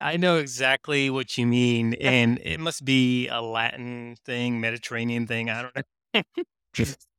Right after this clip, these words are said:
Speaker 2: It's like, "Oh my god, could you embarrass me <laughs> anymore?"
Speaker 1: I know. It is definitely not a suburban American custom to stand on the
Speaker 2: No.
Speaker 1: porch and yell, you know,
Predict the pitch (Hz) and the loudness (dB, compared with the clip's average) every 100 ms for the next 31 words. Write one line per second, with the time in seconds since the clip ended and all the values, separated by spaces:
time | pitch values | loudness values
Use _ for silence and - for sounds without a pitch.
0 | _ _ 143 - - 196 - 156 214 220 | _ _ -10 -8 2 2 2 2 4 4
1 | 202 180 175 - 208 226 208 202 180 180 | 4 4 2 0 -4 0 0 2 4 4
2 | 202 - 190 170 151 180 180 214 _ - | 4 0 -4 0 0 0 -2 -6 _ -20
3 | - _ _ _ 311 220 226 - 196 180 | -20 _ _ _ -8 -4 0 0 0 -2
4 | - 165 170 147 127 156 160 175 165 143 | -4 -4 -2 -2 -2 -2 0 0 0 2
5 | 135 135 135 135 156 127 127 123 127 135 | 2 4 4 2 2 4 6 4 2 -4
6 | - 151 131 135 131 131 127 127 131 127 | -6 -6 -4 -6 -4 -2 -2 -2 -2 -2
7 | 123 123 120 120 120 127 120 117 113 117 | 0 0 0 -2 -6 -6 -6 -6 -10 -12
8 | - 143 - - 131 113 117 117 120 - | -4 -2 -2 -4 -6 -8 -12 -14 -12 -10
9 | 127 113 - 131 131 131 160 147 131 120 | -10 -8 -2 2 2 4 4 4 2 0
10 | - _ 131 127 127 - 120 120 127 123 | -8 _ -4 -4 -4 -8 -2 2 4 2
11 | 123 160 127 123 117 | -2 -6 -6 -4 -6